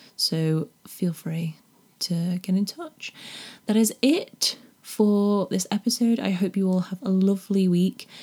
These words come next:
If you enjoyed the show, if you en-, are enjoying this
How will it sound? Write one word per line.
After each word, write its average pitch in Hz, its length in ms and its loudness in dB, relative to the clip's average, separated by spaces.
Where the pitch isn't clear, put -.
If - 540 4
you 196 1300 4
enjoyed 180 380 2
the 180 60 -2
show, 226 480 2
if 185 180 -4
you 185 160 6
en-, 185 300 6
are 175 300 0
enjoying 180 880 4
this - 460 0